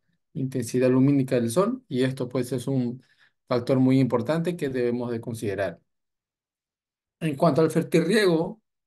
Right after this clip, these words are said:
es importante, y aquí viene la parte nutricional, que tiene que ver, pues, con la fertilización del cultivo, ¿no?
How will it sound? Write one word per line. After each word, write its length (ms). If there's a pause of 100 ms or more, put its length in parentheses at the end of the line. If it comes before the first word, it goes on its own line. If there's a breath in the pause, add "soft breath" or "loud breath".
es 200
importante, 640
y 140
aquí 200
viene 220
la 160
parte 300
nutricional, 840 (420)
que 120
tiene 260
que 120
ver, 180
pues, 180
con 260
la 240
fertilización 720
del 140
cultivo, 460
¿no? 120